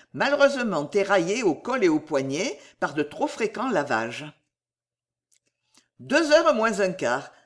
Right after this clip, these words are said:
dit-il en regardant l'horloge de la salle. « Le meilleur moment pour aller chez monsieur Flasher, c'est deux heures un quart. » «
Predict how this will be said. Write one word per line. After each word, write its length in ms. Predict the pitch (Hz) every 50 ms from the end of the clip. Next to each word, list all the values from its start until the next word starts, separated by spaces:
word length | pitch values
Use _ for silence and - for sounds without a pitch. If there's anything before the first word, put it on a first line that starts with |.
| _ _
dit-il 520 | 131 135 190 190 190 - 220 240 311 311 240
en 80 | 165
regardant 440 | 156 196 185 196 196 190 180 208 190
l'horloge 460 | 170 160 151 151 147 175 247 269 262
de 140 | 247 190 165
la 140 | 156 147 147
salle. « 560 | - - - 135 120 127 120 120 131 151 - - _ _ _ _ _ _ _ _ _ _ _
Le 140 | - 147 170
meilleur 340 | 156 156 202 277 311 311 311
moment 380 | 254 240 226 185 190 208 285 320
pour 180 | - 269 -
aller 180 | 196 190 190 185
chez 160 | 185 - 175
monsieur 300 | 147 147 139 - - 135
Flasher, 580 | - - 196 226 247 - - - 151 170 220 294 - - - - - _ _
c'est 160 | - 170 151
deux 320 | 139 110 190 277 294 302
heures 120 | 302 302 262
un 140 | 214 202 196
quart. » « 540 | - 131 107 107 - - - - - _